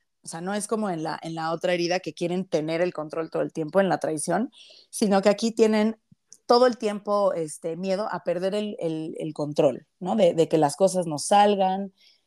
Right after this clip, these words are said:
este, de que, de que algo se les cruce y todo lo que yo hice no sirvió para nada, ¿no?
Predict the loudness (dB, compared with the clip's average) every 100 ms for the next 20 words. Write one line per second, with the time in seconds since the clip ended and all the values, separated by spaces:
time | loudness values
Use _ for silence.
0 | _ -4 -4 -6 -8 -6 -6 -6 -6 -4
1 | -4 -2 -4 0 2 2 0 -2 -4 -4
2 | -4 -4 0 0 0 0 2 4 2 0
3 | -2 -2 0 -2 -2 -4 -4 -6 -8 -8
4 | -6 -8 -8 -10 -10 -10 -2 -2 -2